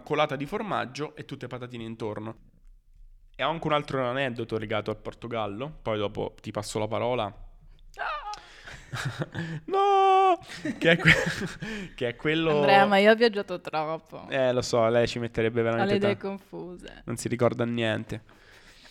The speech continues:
Speaker 1: Ehm, che è quello legato alla... vabbè, allora, l'italiano ha sempre un po' il fascino dell'italiano,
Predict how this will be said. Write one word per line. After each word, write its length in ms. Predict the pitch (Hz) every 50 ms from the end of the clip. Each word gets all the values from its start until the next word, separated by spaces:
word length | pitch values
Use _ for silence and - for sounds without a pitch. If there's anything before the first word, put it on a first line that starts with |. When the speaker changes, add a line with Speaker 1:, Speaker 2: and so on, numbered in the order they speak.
| - - - - -
Speaker 1:
Ehm, 1160 | - 127 123 123 123 123 123 123 123 123 123 123 123 123 123 123 123 123 120 120 123 120 - - - - 120
che 100 | - 143
è 40 | 143
quello 200 | - - 185 147
legato 640 | 131 156 165 147 131 127 123 - 151 160 160 - -
alla... 880 | - 131 120 120 120 127 127 127 127 120 117 113 117 117 113 107 98 98 95 87 - - - - -
vabbè, 280 | - 123 127 123 - - - _ _ -
allora, 280 | - 120 101 98 - - - - -
l'italiano 680 | - 117 107 151 151 151 143 139 135 139 139 143 143
ha 80 | 120 113
sempre 280 | - 120 117 113 127
un 80 | 123 120
po' 80 | 113
il 60 | 110 104
fascino 360 | - 113 110 - - 120 110
dell'italiano, 680 | 110 107 107 104 - 104 113 113 110 98 101 101 101